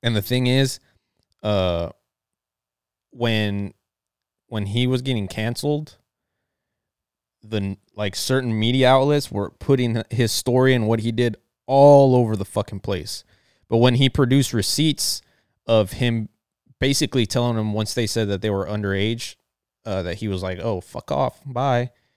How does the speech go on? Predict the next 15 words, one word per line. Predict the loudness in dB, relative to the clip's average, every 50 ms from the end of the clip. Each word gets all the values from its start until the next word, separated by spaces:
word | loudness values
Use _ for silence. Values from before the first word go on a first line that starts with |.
| _ _ _ _
They, | 0 2 2 2 2
they | 0 -2 -2 -2
wouldn't, | 0 0 0 0 0 -2 -2 -2
they | -2 0
wouldn't | 0 0 0 -2 -2
share | 0 2 2 2 4
that | 2 2 0 -2
part. | -6 -10 -10 -10 -14 _ _ _ _ _ _ _ _ _ _ _
They | -4 -2
would | -2 -2 -2
just | -4 -2 0
share | 2 2 4
what | 4 2 0
he | -2
did. | -4 -2 -2 0 0 -2 -4